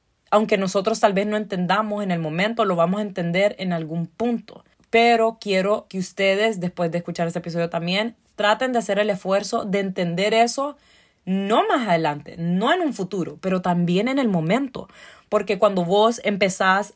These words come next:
a ver las cosas de otro punto de vista, cuando vos empezás a entrenar tu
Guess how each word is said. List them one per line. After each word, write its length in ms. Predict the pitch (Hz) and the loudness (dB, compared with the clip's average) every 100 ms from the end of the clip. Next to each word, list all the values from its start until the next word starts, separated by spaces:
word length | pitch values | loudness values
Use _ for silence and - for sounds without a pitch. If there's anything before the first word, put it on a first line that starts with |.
| - | -2
a 440 | 196 180 170 165 - | 2 4 2 0 -2
ver 240 | 170 190 | 2 2
las 140 | 202 185 | 2 -2
cosas 300 | 214 208 170 | -2 0 0
de 60 | |
otro 240 | 160 196 190 | 0 -4 -6
punto 320 | 208 208 226 | -6 0 2
de 100 | 220 | 2
vista, 520 | 247 220 - 190 208 _ _ _ | 0 -2 -2 -4 -4 _ _ _
cuando 220 | 196 180 | -2 0
vos 180 | 170 202 | 2 0
empezás 520 | 202 208 214 202 190 - | 0 0 2 2 0 -2
a 60 | |
entrenar 580 | 185 180 170 165 175 202 | -2 0 0 2 2 0
tu 720 | - 214 185 180 170 - 170 | -4 -2 0 2 0 -2 -4